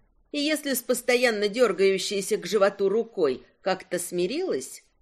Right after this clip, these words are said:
то ощущение собственной громоздкости меня так нервировало, что каждое предложение приходилось перечитывать дважды, а то и трижды. Так прошёл Оре,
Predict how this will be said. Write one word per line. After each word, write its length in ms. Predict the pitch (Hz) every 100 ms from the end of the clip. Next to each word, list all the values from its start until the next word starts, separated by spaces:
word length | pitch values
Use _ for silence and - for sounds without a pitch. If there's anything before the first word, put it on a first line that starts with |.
| _
то 100 | 143
ощущение 720 | 165 - 170 - 220 214 180
собственной 720 | 165 254 254 - 165 175 170
громоздкости 1200 | 160 160 139 185 294 - - - 339 - - 135 - _ _
меня 380 | 285 285 269 254 -
так 280 | 208 190 247
нервировало, 920 | 294 359 330 240 156 139 131 123 - _
что 280 | - - 175
каждое 480 | 226 208 160 180 175
предложение 800 | 185 175 175 175 208 311 175 156
приходилось 640 | 196 202 226 269 311 294
перечитывать 720 | - 220 208 277 269 262 196
дважды, 640 | 214 240 156 120 107 135 127 - _ -
а 100 | 220
то 140 | 294
и 140 | 349 294
трижды. 680 | - 156 120 98 92 104 - _ _ _ _ _ _
Так 340 | 156 254 - -
прошёл 640 | 370 359 - 262 294 -
Оре, 520 | 165 139 127 120 113